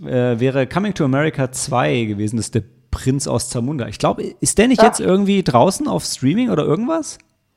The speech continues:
Speaker 2: Ich seh mal nur Teil eins. Ist das noch Teil eins oder hab ich da einfach nicht drauf geachtet, dass Teil zwei ist? Das kann auch
Speaker 1: Also,
Speaker 2: sein.
Speaker 1: ist ja schon ein bisschen her. Ich glaub, das wird zu merken. Also,
Speaker 2: Mhm.
Speaker 1: <laughs> auch, auch,
Speaker 2: Ja.
Speaker 1: auch wenn er sich gut gehalten hat.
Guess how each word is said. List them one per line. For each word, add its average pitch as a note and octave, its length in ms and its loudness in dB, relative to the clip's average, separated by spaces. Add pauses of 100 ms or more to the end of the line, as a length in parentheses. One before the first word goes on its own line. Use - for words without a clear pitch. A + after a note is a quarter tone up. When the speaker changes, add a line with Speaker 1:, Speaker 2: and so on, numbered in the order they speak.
(340)
Speaker 2:
Ich - 100 -16
seh A3 140 2
mal G#3+ 140 4
nur G3+ 140 2
Teil G3+ 220 -2
eins. E3+ 300 -6
Ist G#3 120 -12
das G3+ 120 -12
noch F#3+ 120 -8
Teil E3+ 200 -4
eins A#3+ 320 -4
oder D#4+ 140 -2
hab A3 80 -2
ich G#3+ 80 0
da G3 140 2
einfach F#3+ 220 -4
nicht F3+ 160 -10
drauf F3+ 160 -10
geachtet, - 340 -12
dass F3+ 120 -10
Teil F3+ 200 -6
zwei - 260 -12
ist? A3+ 80 -20 (100)
Das - 100 -20
kann G#3 120 -4
auch G3+ 100 2 (120)
Speaker 1:
Also, D4+ 120 4
Speaker 2:
sein. - 200 -2 (520)
Speaker 1:
ist A#2+ 140 0
ja D3 100 8
schon E3+ 220 6
ein D#3 60 4
bisschen C#3+ 240 4
her. B2 160 6
Ich G#2 80 0
glaub, A#2+ 140 2
das A2+ 160 -2
wird B2 100 0
zu A#2+ 120 -2
merken. G#2+ 540 -2
Also, G#2 300 0 (720)
Speaker 2:
Mhm. A#3+ 340 6 (380)
Speaker 1:
<laughs> - 680 -16
auch, - 380 0
auch, D3+ 180 0
Speaker 2:
Ja. A#2+ 200 -10
Speaker 1:
auch C3 160 -6
wenn E3+ 100 2
er E3 80 4
sich C#3+ 160 0
gut E3 140 -8
gehalten C3+ 400 2
hat. A2+ 120 -4